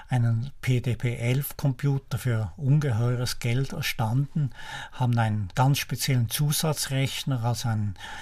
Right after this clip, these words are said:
schnellen Rechner, drangehängt, der fähig war, Musik zu machen. Mit dem haben wir dann neunzehnhundertvierundachtzig das Schweizerische Zentrum für Computermusik gegründet. Und da haben wir dann die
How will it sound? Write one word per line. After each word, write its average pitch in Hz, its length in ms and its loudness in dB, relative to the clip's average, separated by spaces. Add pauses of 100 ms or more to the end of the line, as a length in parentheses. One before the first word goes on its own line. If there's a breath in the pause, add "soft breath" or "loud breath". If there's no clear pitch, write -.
(200 loud breath)
schnellen 127 560 4
Rechner, 120 520 0 (480 loud breath)
drangehängt, 139 1080 2
der 120 240 2
fähig 123 460 0
war, 110 320 0 (240 loud breath)
Musik - 400 -2
zu 165 100 0
machen. 143 520 0 (760 loud breath)
Mit 127 260 2
dem 135 360 6
haben 123 160 0
wir 123 120 0
dann 120 180 4
neunzehnhundertvierundachtzig 117 1500 0
das - 280 -2 (200 loud breath)
Schweizerische 123 640 -2
Zentrum 123 480 0
für 117 120 -4
Computermusik 135 960 -2
gegründet. 123 720 0 (380 loud breath)
Und 127 180 0
da 117 200 4
haben 135 220 2
wir 127 120 4
dann 120 260 2
die 110 240 0